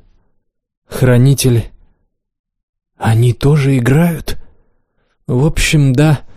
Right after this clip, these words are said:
Ты же видишь, они играют в домино". "Как-то жутко". "Не отвлекайся". Я вдруг почти успокоилась.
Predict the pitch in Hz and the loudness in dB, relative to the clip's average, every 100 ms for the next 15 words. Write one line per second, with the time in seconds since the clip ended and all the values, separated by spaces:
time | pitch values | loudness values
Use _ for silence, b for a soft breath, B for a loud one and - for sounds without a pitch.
0 | b b b _ - 120 127 135 113 - | b b b _ -2 0 0 -2 -4 -8
1 | - - _ _ 226 220 135 120 135 143 | -16 -20 _ _ 0 2 4 2 2 2
2 | 120 110 117 120 127 127 - _ _ _ | 2 0 0 2 0 -2 -6 _ _ _
3 | _ _ _ _ _ _ _ _ _ _ | _ _ _ _ _ _ _ _ _ _
4 | _ _ - - - - 113 98 104 127 | _ _ -8 -6 -4 -2 0 0 0 -2
5 | - - - - - _ _ _ _ _ | -4 -10 -10 -14 -20 _ _ _ _ _
6 | _ _ _ _ _ _ - 139 139 - | _ _ _ _ _ _ -2 0 0 0
7 | 135 123 123 104 - - - - _ _ | -2 0 -2 -2 -4 -10 -12 -20 _ _
8 | _ _ _ _ _ _ _ _ _ - | _ _ _ _ _ _ _ _ _ -6
9 | 117 139 120 139 - - 135 - - - | -2 0 0 -4 -4 -4 -4 -4 -4 -2
10 | 135 - - - - 147 120 110 - - | -2 -4 -2 -4 -2 -2 -2 -4 -6 -10